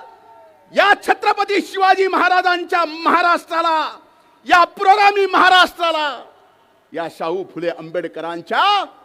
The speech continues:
महाराष्ट्राला परवडणार आहे का? अरे, आपलं आरक्षण हक्काचं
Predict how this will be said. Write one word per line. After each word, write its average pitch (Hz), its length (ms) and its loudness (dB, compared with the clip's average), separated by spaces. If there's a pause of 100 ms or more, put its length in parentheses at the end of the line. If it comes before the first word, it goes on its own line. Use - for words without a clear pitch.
(120)
महाराष्ट्राला 185 800 -4
परवडणार 180 720 -6
आहे 175 280 -4
का? 359 240 2 (4000)
अरे, 294 160 4
आपलं 359 340 4
आरक्षण 370 500 4
हक्काचं 370 840 2